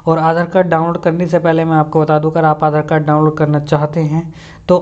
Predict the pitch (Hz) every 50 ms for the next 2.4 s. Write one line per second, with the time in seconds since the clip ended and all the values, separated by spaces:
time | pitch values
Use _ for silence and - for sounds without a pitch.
0 | 180 175 170 170 226 - - 170 170 180 170 170 160 151 165 165 165 170 165 160
1 | 156 156 160 160 170 160 160 156 160 160 160 160 160 156 156 156 156 160 156 151
2 | 156 143 147 143 - 156 156 160